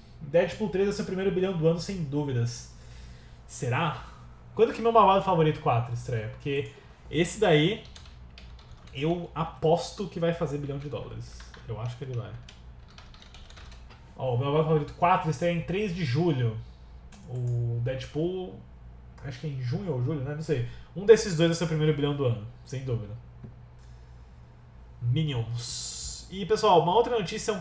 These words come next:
um, um, um pouco não muito legal é uma que saiu na semana passada.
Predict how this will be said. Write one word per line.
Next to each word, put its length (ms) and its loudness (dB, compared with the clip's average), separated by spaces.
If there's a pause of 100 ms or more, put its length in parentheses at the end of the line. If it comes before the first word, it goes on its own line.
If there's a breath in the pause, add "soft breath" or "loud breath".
(120)
um, 60 -6
um, 400 -2 (480)
um 60 -8
pouco 240 -4
não 260 0
muito 220 2
legal 420 6
é 100 2
uma 680 2
que 80 -8
saiu 280 4
na 120 -4
semana 240 -4
passada. 600 0